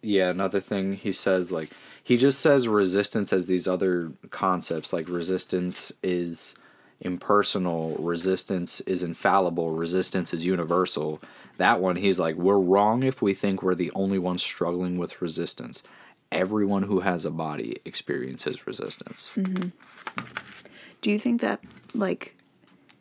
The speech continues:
Speaker 2: entitlement as resistance is, is the book saying, like, that it hinders your potential, it, when you give in to the resistance and you're just like, "Oh, I can't"?
Speaker 1: Yeah, basically.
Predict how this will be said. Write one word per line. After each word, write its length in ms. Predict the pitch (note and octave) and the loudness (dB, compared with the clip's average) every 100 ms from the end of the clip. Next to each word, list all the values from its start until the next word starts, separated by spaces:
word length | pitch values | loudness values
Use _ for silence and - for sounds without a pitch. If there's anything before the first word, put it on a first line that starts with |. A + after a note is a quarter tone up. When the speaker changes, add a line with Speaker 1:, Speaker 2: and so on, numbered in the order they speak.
| _ _ - | _ _ -2
Speaker 2:
entitlement 720 | G#3 G3 G3+ F#3+ F#3+ F3+ F3 - | -2 0 0 2 0 -2 -4 -4
as 480 | F#3 E3+ F3 - | -2 -2 -6 -8
resistance 960 | G#3 F#3 E3+ E3 - F3 F3 F#3 - - _ _ - _ _ _ _ - _ _ _ _ - | -4 -4 -2 -4 -4 -6 -6 -6 -8 -12 _ _ -20 _ _ _ _ -20 _ _ _ _ 2
is, 280 | G#3+ F#3+ G3+ - _ _ _ | 4 2 -4 -16 _ _ _
is 160 | - G3+ | 0 4
the 80 | G#3 | 2
book 280 | F#3+ G#3 - | 4 0 0
saying, 500 | - G3+ F#3+ F#3+ F3+ | -2 0 0 0 0
like, 420 | E3 E3 - - _ _ - | -2 -2 -6 -20 _ _ -8
that 320 | G3 F3 D#3+ - | 0 0 0 0
it 160 | F3+ | -2
hinders 380 | F3+ G3 F#3 F#3 | 0 -2 0 0
your 120 | F3+ | 0
potential, 680 | F3+ F#3+ - E3+ F3+ G3+ G#3 G#3 - - - | -2 -4 -4 -4 -2 -2 -2 -4 -10 -12 -2
it, 180 | F#3 F3 | 0 0
when 220 | F#3 F3+ | 0 0
you 360 | F3+ F3 E3 - - F3+ | 0 0 -2 -4 -6 0
give 260 | F#3+ F3+ | 2 2
in 220 | E3+ F3+ F3+ | 2 0 -2
to 240 | - E3+ | 0 0
the 140 | E3 | 2
resistance 600 | E3 E3+ E3 - F#3+ F#3 | -2 -2 -4 -2 -4 -2
and 80 | F3 | -4
you're 120 | E3 | -4
just 200 | D#3 F3 | -6 -8
like, 160 | F3+ D3+ | -6 -6
"Oh, 260 | - D#3+ E3+ | -4 -6 -8
I 40 | E3+ | -12
can't"? 360 | - F3 D#3+ _ _ - | -8 -6 -6 _ _ -2
Speaker 1:
Yeah, 380 | G#2+ G#2 F#2 F#2+ _ _ _ _ _ _ _ _ | 2 4 2 0 _ _ _ _ _ _ _ _
basically. 680 | G#2 G#2+ G#2+ G#2 - F2+ F2+ | 2 2 4 -2 0 0 0